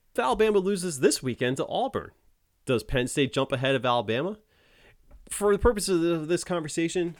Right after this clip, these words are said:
let's not worry too much about that. Let's just say the two S E C teams make it into the playoff. I think that's a very realistic possibility at this point.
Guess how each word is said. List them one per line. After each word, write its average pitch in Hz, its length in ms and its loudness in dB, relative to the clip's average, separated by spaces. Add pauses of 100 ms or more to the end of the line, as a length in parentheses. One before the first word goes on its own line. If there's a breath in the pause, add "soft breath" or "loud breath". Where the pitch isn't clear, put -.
(240)
let's 208 180 -8
not 151 160 -2
worry 143 220 2
too - 120 -14
much 113 180 -6
about 95 160 -2
that. 90 140 -6
Let's 175 120 0
just - 160 0
say 185 140 4
the 131 80 0
two 180 240 0
S 143 160 -2
E 135 60 -6
C 127 160 -4
teams 120 340 -4
make 120 220 -2
it 110 100 -2
into 107 220 -4
the 98 60 -6
playoff. - 320 -8 (200)
I 151 80 6
think 160 160 6
that's 147 140 2
a 147 40 -2
very 127 240 2
realistic 120 460 0
possibility 107 540 -4
at 98 80 -10
this 101 160 -8
point. 101 280 -8